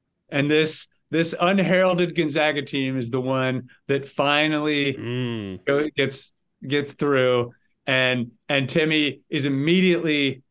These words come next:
Speaker 1: like, drafted into the European League, like,
Speaker 2: <laughs>
Speaker 1: um, right up, right as he's walking off the court. He's,
Speaker 2: Mm.
Speaker 1: like, presented with co-,
Speaker 2: With a
Speaker 1: a shoe
Speaker 2: contract,
Speaker 1: contract.
Speaker 2: a big, a big check.
Speaker 1: Ad-, Ad-, Adidas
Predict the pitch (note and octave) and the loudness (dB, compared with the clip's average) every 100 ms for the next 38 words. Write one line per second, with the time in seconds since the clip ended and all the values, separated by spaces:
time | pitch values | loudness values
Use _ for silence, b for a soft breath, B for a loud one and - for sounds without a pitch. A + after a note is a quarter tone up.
0 | _ _ C#3 C#3 B2+ - _ _ _ C#3 | _ _ 0 2 0 -4 _ _ _ -2
1 | C#3+ C3 C3+ C3 A2+ G#2+ - _ _ _ | 0 0 0 -4 -4 -6 -16 _ _ _
2 | C#3+ B2+ D3 B2+ B2 B2 A#2+ B2 B2 C3+ | -2 0 2 4 2 0 -2 -2 0 2
3 | B2 C3+ C3+ B2+ B2+ B2+ B2 B2 A#2+ A2+ | 2 0 0 0 0 0 0 0 0 0
4 | D#3+ B2+ D3 A#2+ A2+ A2+ B2+ C3 B2 - | -2 -2 0 2 0 0 0 0 -2 -6
5 | C#3+ C#3+ D3+ D3 C#3 C#3 C3+ C3 C3 A#2+ | -2 0 2 0 -2 0 0 0 0 -2
6 | B2 - A#2+ A2 - _ b b E3 D3+ | -4 -2 -2 -2 -8 _ b b -2 0
7 | A2+ C#3+ C#3 C#3 C3+ D3 D3+ D3 C#3 C3 | 2 2 4 2 0 0 0 2 0 0
8 | B2+ B2+ B2 _ B B B - B2 B2 | 0 -2 -2 _ B B B -2 0 2
9 | - G3 - D#3+ D#3 A2+ D#3+ D3 D3 C#3 | 2 2 4 4 2 2 2 2 2 2
10 | D3+ D3+ D3 C#3 D3 C#3 - C#3 C#3+ - | 0 0 -6 -2 -2 0 0 0 -2 -6
11 | _ _ _ _ _ E3+ F#3 E3+ - F#3+ | _ _ _ _ _ 0 2 0 0 0
12 | C3 G3 F#3+ G3 F#3 - | 2 2 2 2 -2 -10